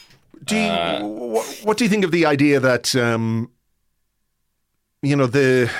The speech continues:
Speaker 1: the var officials perhaps were protecting the referee by not giving that decision?
Speaker 2: Maybe. I mean, I
Speaker 1: I mean, that's why I'm struggling to, to understand what their,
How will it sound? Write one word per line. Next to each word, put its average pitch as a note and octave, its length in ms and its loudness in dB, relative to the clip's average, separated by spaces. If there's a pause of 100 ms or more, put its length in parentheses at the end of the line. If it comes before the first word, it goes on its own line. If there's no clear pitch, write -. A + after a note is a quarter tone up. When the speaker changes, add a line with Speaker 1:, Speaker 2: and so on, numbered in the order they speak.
(840)
Speaker 1:
the B2 120 -2
var C#3 580 0
officials A2 920 0 (100)
perhaps - 800 -4 (1400)
were A#2 100 0
protecting C3+ 520 -2
the B2 80 4
referee A2 680 0 (1160)
by A#2 140 -2
not A#2 240 -4
giving G#2+ 280 -2
that G2+ 220 -4 (380)
decision? G#3+ 340 -2
Speaker 2:
Maybe. A#3 160 0
I G3 80 -2
mean, G3 160 -2
I - 180 -6
Speaker 1:
I E3 40 0
mean, E3+ 220 2
that's G3+ 220 0
why G3 200 2
I'm G3+ 140 0
struggling E3+ 480 0
to, D#3 180 2
to - 200 -2
understand C3 840 -2
what E3+ 400 2 (720)
their, C#3+ 360 2